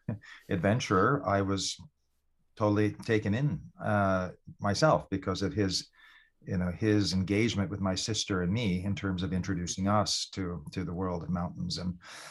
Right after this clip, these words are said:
was still very, very close to my father and his, you know, and, and also to, in his second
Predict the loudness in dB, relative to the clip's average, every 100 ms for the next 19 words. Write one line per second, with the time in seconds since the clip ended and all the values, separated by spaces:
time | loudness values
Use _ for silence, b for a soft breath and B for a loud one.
0 | B _ -4 0 4 4 6 4 4 2
1 | 0 -2 -2 -2 -2 0 2 2 2 0
2 | 0 0 0 -2 -6 -6 -2 0 0 0
3 | -2 0 -2 -2 -4 -4 -6 -6 -4 -4
4 | -2 -2 0 0 -2